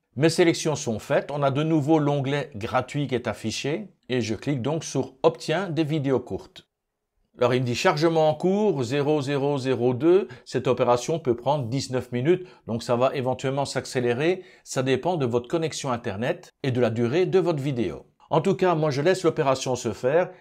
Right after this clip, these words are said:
et je vous retrouve, ben, juste après. Voilà, c'est terminé. Petite erreur de ma part, je vous ai dit que ça allait durer à peu près vingt minutes pour le téléchargement. Grosse erreur, en fait, les vingt minutes qui étaient initialement calculées par CapCut se sont réduits de un à six minutes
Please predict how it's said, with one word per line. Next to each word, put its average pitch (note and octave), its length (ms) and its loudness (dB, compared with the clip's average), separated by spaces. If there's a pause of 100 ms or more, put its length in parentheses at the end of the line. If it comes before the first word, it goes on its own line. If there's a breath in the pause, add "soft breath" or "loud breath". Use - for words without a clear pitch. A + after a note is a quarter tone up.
(140 loud breath)
et C3+ 100 0
je A#2+ 100 0
vous C3+ 80 2
retrouve, B2 500 2
ben, A#2 240 2
juste B2+ 360 -6
après. - 340 -10 (500)
Voilà, F#3+ 200 4
c'est G#3 160 0
terminé. G#3+ 480 2
Petite A3+ 400 2
erreur G#3+ 260 2
de G#3 80 4
ma G3+ 160 4
part, G3+ 300 4
je D3 100 -2
vous E3 140 2
ai F3 80 4
dit F3+ 100 -2
que - 60 -8
ça F3 100 0
allait D#3+ 120 2
durer D#3 260 2
à E3 80 4
peu D#3+ 120 -2
près - 160 -4
vingt D3 200 -2
minutes D3+ 180 0
pour C3+ 120 -4
le C3 120 2
téléchargement. C3 800 -2 (280 loud breath)
Grosse D#3+ 340 4
erreur, C3+ 380 2
en A#2 100 -4
fait, F3 260 -2 (200 loud breath)
les C3 120 0
vingt C#3+ 160 2
minutes D3+ 240 2
qui C3 80 0
étaient B2+ 180 0
initialement C#3 640 -2
calculées C#3 640 -2
par - 320 -2
CapCut C#3 460 -2 (220 loud breath)
se C3+ 180 -2
sont C3 200 -2
réduits C3 340 -4
de B2+ 200 0
un C3 220 -2
à A#2+ 100 -2
six - 240 -6
minutes C#3 380 -2